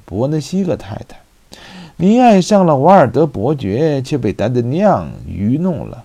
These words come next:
在达德尼昂识破了您的秘密之后，您又派了两个人去追杀他。而就在刚才，您和主教商量好，您帮助主教去对付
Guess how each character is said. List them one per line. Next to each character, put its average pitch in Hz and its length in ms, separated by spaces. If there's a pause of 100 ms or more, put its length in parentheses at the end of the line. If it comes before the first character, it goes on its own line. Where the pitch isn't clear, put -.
(800)
在 131 120
达 147 160
德 160 120
尼 185 220
昂 135 400
识 175 220
破 160 200
了 131 120
您 156 180
的 175 80
秘 175 180
密 120 140
之 131 160
后， 58 600
您 131 160
又 139 160
派 143 240
了 92 80
两 92 260
个 - 100
人 123 280
去 113 160
追 180 260
杀 151 380
他。 - 200 (880)
而 196 220
就 196 140
在 139 120
刚 190 300
才， 131 400 (540)
您 196 120
和 214 140
主 107 260
教 156 240
商 202 280
量 151 180
好， 87 380
您 165 180
帮 202 320
助 165 140
主 90 200
教 117 360
去 - 120
对 131 200
付 - 200